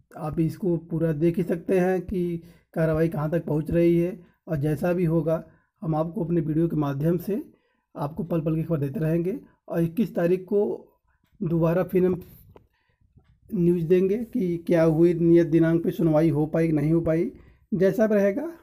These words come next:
आपको इस चैनल के माध्यम से आप लोग को हम बता देंगे। बस आपको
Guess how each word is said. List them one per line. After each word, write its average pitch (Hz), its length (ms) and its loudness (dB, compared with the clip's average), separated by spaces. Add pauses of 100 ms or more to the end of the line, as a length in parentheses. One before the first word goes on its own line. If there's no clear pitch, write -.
आपको 175 300 -2
इस 185 100 2 (160)
चैनल 170 200 2
के 160 80 -2
माध्यम 160 280 2
से 214 120 -4
आप 151 160 0
लोग 156 180 -4
को 156 100 -8
हम 226 200 -4
बता 135 200 -6
देंगे। 139 240 -8
बस 170 220 -4
आपको 226 500 0